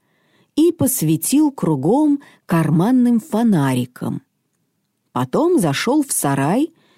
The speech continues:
и вынес оттуда лопату. Затем он перепрыгнул через забор и скрылся в лесу.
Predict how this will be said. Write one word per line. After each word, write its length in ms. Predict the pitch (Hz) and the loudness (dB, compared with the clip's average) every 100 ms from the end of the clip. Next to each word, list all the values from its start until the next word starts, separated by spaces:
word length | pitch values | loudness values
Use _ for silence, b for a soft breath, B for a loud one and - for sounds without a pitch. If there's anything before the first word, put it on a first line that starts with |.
| b b _ | b b _
и 120 | 160 | -2
вынес 680 | 135 139 240 269 262 - - | 0 2 2 2 2 -2 -6
оттуда 880 | 165 156 _ _ 165 220 190 202 202 b b b _ _ _ | -4 -6 _ _ 0 0 0 0 -2 b b b _ _ _
лопату. 1000 | 135 143 180 - 151 127 131 - - 196 - _ _ _ _ _ _ _ _ _ _ _ _ _ _ _ | -2 0 -2 -4 -4 -4 -6 -10 -16 -16 -20 _ _ _ _ _ _ _ _ _ _ _ _ _ _ _
Затем 520 | 143 165 160 311 330 | -2 -2 0 0 2
он 160 | 240 190 | 2 0
перепрыгнул 1000 | - 214 214 208 226 294 339 208 156 151 | 0 0 0 0 -2 0 0 2 0 0
через 360 | - 202 151 | 0 0 0
забор 640 | 127 135 135 170 302 294 - b b b - | -2 -4 -2 0 0 -2 -6 b b b -4
и 100 | 151 | -2
скрылся 880 | - - 160 175 254 247 - 208 | -4 -4 -2 0 0 0 -2 -2
в 100 | 185 | -2
лесу. 640 | 156 151 170 - - 139 | 0 0 0 -4 -4 -4